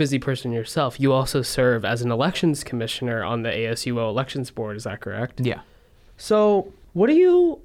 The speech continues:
Speaker 1: hope to see this become eventually, once it's all said and done and fully released? What do you hope to see come out of it?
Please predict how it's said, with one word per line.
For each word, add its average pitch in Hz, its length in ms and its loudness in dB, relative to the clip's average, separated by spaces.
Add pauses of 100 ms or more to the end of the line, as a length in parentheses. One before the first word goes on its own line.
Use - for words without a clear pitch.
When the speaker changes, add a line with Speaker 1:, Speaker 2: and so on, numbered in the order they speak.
Speaker 1:
hope 170 560 0
to 151 120 -8
see 143 240 -2
this 131 380 -4 (100)
become 131 420 0
eventually, 113 460 -4
once 120 260 -4
it's 120 180 -6
all 110 440 -2 (160)
said - 360 -2
and 110 180 -4
done 104 380 -6
and 104 340 -8
fully 107 260 -6
released? 95 560 -10
What 135 100 -4
do 165 60 0
you 165 140 0
hope 117 240 -10
to 127 100 -16
see 110 320 -10 (500)
come 120 160 -10
out 101 120 -10
of 92 60 -14
it? 92 180 -14